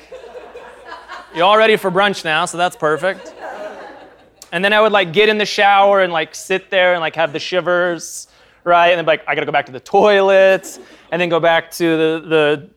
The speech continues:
shower and have the shivers. And I just was, like, in a coma. I have no idea what happened for, like, twenty-four hours. Like, fever,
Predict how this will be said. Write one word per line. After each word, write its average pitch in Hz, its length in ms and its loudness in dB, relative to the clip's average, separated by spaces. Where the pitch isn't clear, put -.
shower 175 520 4
and 160 120 -2
have 165 260 0
the 160 60 -8
shivers. 165 920 -6
And 147 100 -10
I 175 100 -6
just 170 200 -14
was, 131 180 -18
like, 123 280 -16
in 185 140 -4
a 131 60 -10
coma. 165 680 -6
I 147 40 -2
have 143 100 -4
no 170 180 0
idea 165 240 0
what 147 140 -2
happened 139 320 -2
for, 139 60 -6
like, 127 100 -10
twenty-four 131 340 -10
hours. 120 300 -12
Like, 135 160 -16
fever, 165 840 -6